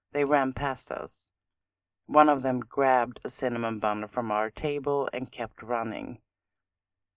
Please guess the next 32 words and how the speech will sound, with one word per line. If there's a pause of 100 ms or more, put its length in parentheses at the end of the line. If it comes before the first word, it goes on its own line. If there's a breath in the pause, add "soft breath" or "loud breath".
(160)
And
close
behind (240)
came
the
not-so-smart
policeman
from
the
story, (420)
Kling (160)
and
Klang. (1200)
Our
kids
were
so
upset (100)
by
the
stolen
cinnamon
bun, (580)
but
this
made
everything
so
<laughs>
much
more
real.